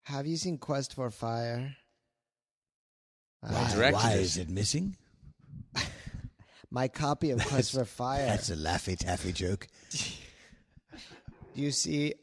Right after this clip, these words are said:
Speaker 1: on my credenza, there is a place where there's no dust.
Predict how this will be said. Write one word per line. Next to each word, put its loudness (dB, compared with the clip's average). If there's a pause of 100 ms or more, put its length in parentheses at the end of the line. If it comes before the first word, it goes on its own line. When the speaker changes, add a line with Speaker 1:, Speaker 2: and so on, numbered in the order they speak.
(140)
Speaker 1:
on 0
my 0 (1080)
credenza, 2
there 4
is 2
a 0
place -2
where 2
there's 0
no 0
dust. -2